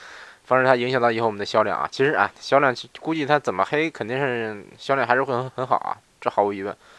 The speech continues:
我去试新，新一级的时候，店里已经定出很多很多台了，而且人家说了，就加价，就得加价，加装饰。有，像我们那儿是，呃，我们家是个十八线城市啊，我们那儿加的少，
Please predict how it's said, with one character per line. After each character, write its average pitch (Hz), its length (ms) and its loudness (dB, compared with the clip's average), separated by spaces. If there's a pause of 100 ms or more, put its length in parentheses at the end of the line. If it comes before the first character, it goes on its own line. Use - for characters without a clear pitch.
(260)
我 110 100 -8
去 143 180 -2
试 139 300 0
新， 135 180 -6
新 151 260 -2
一 127 60 -2
级 117 60 -2
的 113 160 -2
时 107 60 -2
候， 107 320 0
店 117 220 -4
里 117 140 -4
已 101 60 -8
经 104 280 -8 (100)
定 127 160 -4
出 120 120 0
很 107 220 -2
多 107 100 0
很 107 80 -4
多 98 120 -6
台 80 180 -6
了， 69 100 -6 (140)
而 107 120 -2
且 104 200 0 (680)
人 110 100 -10
家 120 40 -4
说 123 200 4
了， 110 100 2 (160)
就 120 100 -10
加 107 120 -2
价， 104 140 -2 (220)
就 107 120 -6
得 92 100 -4
加 95 140 2
价， 101 120 6 (420)
加 95 120 0
装 110 180 4
饰。 113 180 4 (480)
有， 90 400 -10
像 113 200 -4
我 95 120 2
们 98 100 -6
那 135 80 4
儿 123 140 8
是， 117 200 2 (680)
呃， 104 360 -4
我 92 220 -6
们 110 100 -12
家 131 220 8
是 127 100 -2
个 113 380 2
十 - 180 -4
八 120 140 12
线 120 160 4
城 104 180 -2
市 92 60 -2
啊， 90 100 4
我 87 60 -2
们 101 80 -10
那 113 80 2
儿 110 40 4
加 131 120 6
的 127 80 8
少， - 240 0